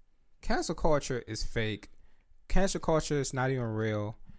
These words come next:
Um, if you digging up tweets, you obviously don't have nothing better else to do. And here's the thing.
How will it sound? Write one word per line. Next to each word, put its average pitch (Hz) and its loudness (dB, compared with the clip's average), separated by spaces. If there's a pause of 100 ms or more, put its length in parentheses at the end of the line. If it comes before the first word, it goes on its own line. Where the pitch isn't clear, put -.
(360)
Um, 123 -2 (300)
if 127 -4
you 202 0
digging 180 0
up 127 -2
tweets, 156 6
you 131 -6
obviously 160 2
don't 127 -2
have 117 -4
nothing 110 -8 (380)
better 139 2
else 113 0
to 113 -6
do. 104 -6 (960)
And 127 -4
here's 208 2
the 143 -2
thing. 110 -6